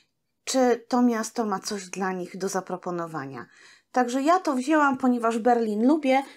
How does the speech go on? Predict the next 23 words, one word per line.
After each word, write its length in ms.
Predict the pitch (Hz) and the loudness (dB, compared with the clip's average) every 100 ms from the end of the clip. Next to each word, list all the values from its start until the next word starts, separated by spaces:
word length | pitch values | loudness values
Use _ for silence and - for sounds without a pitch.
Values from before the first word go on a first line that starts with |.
| - _ | -20 _
i 80 | 254 | -6
chciałabym 500 | 254 285 262 233 233 | -2 2 4 4 0
się 200 | 233 247 | 0 4
niedługo 720 | 233 247 208 233 240 220 220 220 - - | 6 6 6 2 2 4 2 2 -10 -4
wybrać 420 | 220 359 302 254 | 0 4 4 4
do 120 | 214 | 2
Berlina, 580 | 196 214 208 196 190 254 - - | 2 0 -2 -2 0 0 -4 -4
więc 180 | 247 247 | -2 0
myślę, 320 | 269 277 247 | 0 2 0
że 120 | 240 | 2
taki 440 | 233 240 233 233 220 - - _ _ _ _ _ _ _ | 0 0 0 -4 -6 -8 -18 _ _ _ _ _ _ _
przewodnik, 720 | - 233 214 240 277 247 240 | -2 0 2 4 4 2 0
który 260 | - 208 220 | -2 -2 -2
pokaże 480 | 214 226 240 226 220 | -2 0 0 0 -2
mi 360 | 220 202 202 _ _ _ | -4 -6 -10 _ _ _
miejsca, 380 | 214 233 226 208 | -2 0 -2 -6
których 320 | 208 196 196 | -6 -6 -4
jeszcze 260 | 220 220 214 | -4 -4 -6
nie 140 | 202 | -6
widziałam, 480 | 190 185 185 185 185 - _ _ - | -8 -4 0 2 0 -4 _ _ -8
będzie 340 | 196 196 190 165 | -4 -2 -4 -6
super 640 | - - - 226 220 180 | -8 -6 -2 -2 0 -2
wyborem. 600 | 175 170 160 151 151 147 | -2 -6 -2 -2 -2 -8